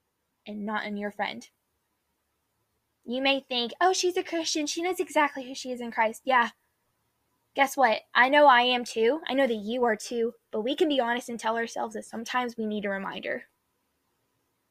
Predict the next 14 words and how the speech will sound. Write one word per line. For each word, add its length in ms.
That 140
those 240
sweet 300
little 160
words 240
of 80
affirmation 760
are 100
things 280
that 100
we 120
take 280
to 100
heart. 520